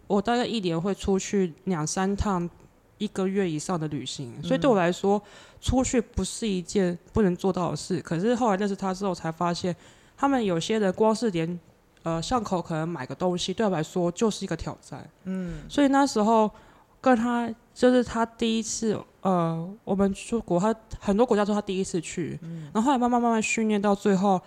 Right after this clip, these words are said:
Speaker 1: 二零一九年他自己坐飞机转-，在东京转机，然后来到美国L A我们会合。
Speaker 2: 嗯。
Speaker 1: 对，因为我就跟他说，这件事一定可以做得到的啊。
Speaker 2: 对。
Speaker 1: 没有道理不可能，因为十二岁孩子都有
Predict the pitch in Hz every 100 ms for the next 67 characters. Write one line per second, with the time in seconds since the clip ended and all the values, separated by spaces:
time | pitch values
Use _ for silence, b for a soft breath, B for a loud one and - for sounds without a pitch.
0 | B - 233 208 214 185 160 160 170 208
1 | 226 190 165 147 - - 196 175 - 180
2 | 180 190 185 180 160 160 220 196 196 202
3 | 190 190 156 147 185 175 175 170 170 196
4 | 180 156 160 196 185 160 147 151 151 156
5 | 160 165 185 185 151 156 156 190 147 -
6 | 117 98 _ - 185 175 156 131 226 185
7 | 180 247 277 - b b b b 208 262
8 | 269 277 269 269 - - 285 269 - 202
9 | 254 - 202 170 196 165 143 160 - 117
10 | 127 143 - _ - 156 139 254 262 247
11 | 196 160 214 165 143 170 - 262 320 -
12 | - 226 247 247 170 170 170 202 202 156
13 | 110